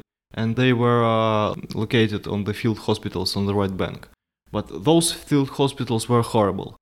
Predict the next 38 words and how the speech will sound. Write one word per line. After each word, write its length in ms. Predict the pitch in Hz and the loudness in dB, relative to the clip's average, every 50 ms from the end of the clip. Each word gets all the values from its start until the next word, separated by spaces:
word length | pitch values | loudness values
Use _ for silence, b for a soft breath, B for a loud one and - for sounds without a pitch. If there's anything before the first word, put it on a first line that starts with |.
| _ _ _ | _ _ _
That 200 | - 117 123 123 | -8 -8 -6 -2
was 220 | 131 135 131 - - | 0 0 0 2 2
like 280 | 139 127 123 120 117 | 2 2 0 0 0
those 200 | 113 127 123 117 | 0 0 0 0
pictures 420 | - - 123 123 - - 113 107 - | -2 -6 -6 -6 -4 -4 -4 -4 -4
from 220 | - 123 117 113 | 0 0 2 2
the, 420 | 107 113 110 110 107 104 87 - - - | 4 2 4 4 2 2 0 -4 -8 -12
the 300 | - 82 85 85 92 90 | -12 -10 -8 -6 -6 -4
First 340 | - 110 110 110 107 - - | 0 2 2 2 2 0 2
World 220 | 107 110 110 104 | 2 2 2 2
War. 320 | 110 120 123 127 123 120 - - _ _ _ _ - | 2 4 4 4 2 0 -6 -18 _ _ _ _ -2
Every 260 | 117 117 120 123 120 | 0 2 4 4 2
day 280 | 113 127 135 143 143 139 _ - | 4 4 4 4 4 2 _ -6
several 380 | - - 120 110 110 113 110 107 | -4 -2 0 2 2 2 2 2
people 400 | - 127 123 123 120 110 107 101 | 0 0 0 2 2 0 2 2
were 180 | 110 110 107 | 2 2 2
dying 460 | 104 98 113 117 117 117 113 107 107 | 2 2 2 4 4 4 4 2 0
because 400 | 98 101 - 107 104 98 - - | -2 -2 -4 -4 -4 -4 -4 -6
of 180 | - - 98 90 - _ _ _ _ - | -6 -6 -8 -8 -8 _ _ _ _ -8
blood 300 | - 120 127 135 127 - | -2 0 0 0 0 2
loss, 480 | 123 127 127 123 120 117 117 - - - | 2 4 4 4 4 4 2 -2 -8 -6
inflammations, 1000 | - 101 107 - - 113 110 120 123 120 120 113 - 117 104 107 104 - - - - - - - | -4 -6 -4 -2 0 2 4 6 6 6 4 4 2 0 -2 -2 -2 -2 -6 -6 -8 -12 -8 -4
and 180 | 90 101 101 95 | -2 -2 -2 0
so 140 | - 113 104 98 | 0 0 0 0
on. 160 | 95 95 95 - _ _ _ _ _ _ _ - | 0 -4 -6 -12 _ _ _ _ _ _ _ -16
So 520 | - - - 120 113 113 107 101 - - - | -10 -6 -2 0 2 2 2 2 -2 -6 -4
almost 360 | - 127 131 143 139 131 - | -2 0 2 2 2 0 0
all 160 | 98 123 135 127 | 2 2 2 2
the 160 | 123 127 123 | 2 2 2
vehicles 500 | 127 135 123 113 - 117 110 107 - - | 2 2 2 2 0 -2 -2 -2 -4 -2
were, 400 | 107 113 113 113 110 107 107 107 | -2 0 2 2 2 4 4 2
uh, 60 | 104 | 2
loaded 440 | 104 107 117 117 113 107 104 98 90 | 2 2 4 4 4 4 2 0 -2
with 420 | 92 101 101 98 95 - - - - | -2 -2 -2 -2 -2 -4 -6 -2 0
injured 360 | 135 135 123 131 131 127 127 | 0 2 4 4 2 2 2
fighters, 600 | - - 120 113 107 107 - 107 104 - - - | 0 2 2 2 2 2 -2 -4 -4 -4 -6 -4
with 280 | - 87 87 - - | -4 -2 -2 -2 -2
ammunition, 640 | - 110 113 117 135 143 139 - - 131 120 117 | 0 2 4 4 6 4 4 2 0 -2 -2 -2